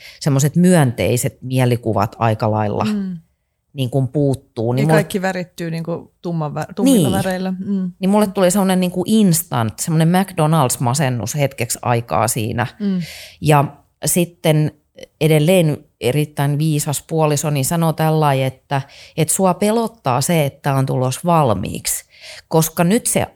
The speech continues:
Speaker 1: asettuu siihen testiin, että onks ne mun näyt totta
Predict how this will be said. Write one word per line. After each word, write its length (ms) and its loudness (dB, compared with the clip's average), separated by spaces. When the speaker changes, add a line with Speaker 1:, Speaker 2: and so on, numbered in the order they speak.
Speaker 1:
asettuu 600 -2
siihen 300 2
testiin, 800 -2
että 220 -4
onks 340 2
ne 80 0
mun 260 0
näyt 380 0
totta 480 -4